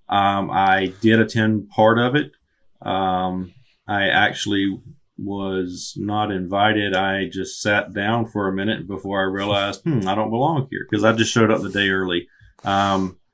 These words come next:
but I did catch part of it, and, um, I have, um, heard, uh, this same one, um,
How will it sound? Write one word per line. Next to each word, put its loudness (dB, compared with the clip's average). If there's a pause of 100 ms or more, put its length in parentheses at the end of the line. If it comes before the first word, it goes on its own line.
(140)
but 4
I 4
did 4
catch 4
part 2
of 0
it, 0
and, -4
um, -2
I 2
have, -2 (120)
um, -8
heard, -4 (180)
uh, -10
this -8
same -4
one, -8
um, -14